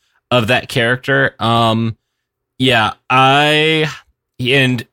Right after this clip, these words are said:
the thing with He Who Remains is that he's in one episode, and yet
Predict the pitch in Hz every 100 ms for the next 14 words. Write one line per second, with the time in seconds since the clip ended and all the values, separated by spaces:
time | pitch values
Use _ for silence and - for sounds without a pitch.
0 | - 127 156 175 170 - 151 139 151 131
1 | 110 113 131 135 - 113 110 101 113 110
2 | - - 143 127 135 107 90 123 143 123
3 | - 98 95 87 85 85 _ _ _ _
4 | - 120 113 107 113 107 -